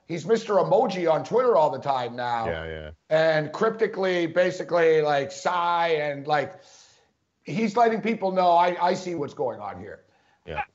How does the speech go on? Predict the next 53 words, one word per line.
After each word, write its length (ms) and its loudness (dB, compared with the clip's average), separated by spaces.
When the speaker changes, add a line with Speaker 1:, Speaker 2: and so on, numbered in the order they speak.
Speaker 1:
I, 120 2
I 20 4
don't 140 2
know. 360 0
I, 100 2
if 240 -2
you 100 0
ask 240 2
me 100 -4
right 280 -4
now, 360 -4
is 160 -6
Deshaun 400 2
Watson 400 2
a 60 -6
Houston 380 -8
Texan 440 -2
only 360 2
for 140 -4
the 80 0
next 300 2
multiple 420 0
years? 340 4
My 160 2
answer 360 0
is 100 -6
no. 300 -4
I 160 2
think 180 2
eventually 440 -2
the 100 -6
kid 200 -4
snaps 400 -6
and 100 -12
gets 180 -8
out 180 -6
of 80 -14
there. 140 -16
Speaker 2:
Well, 200 -10
that 200 -4
would 140 -4
be 180 2
crazy. 680 -2
That 220 0
would 100 -2
bring 220 -2
the 100 -2
whole 240 0
house 300 -4
down 280 -10
around 380 -10
Bill 160 -6
O'Brien 580 -6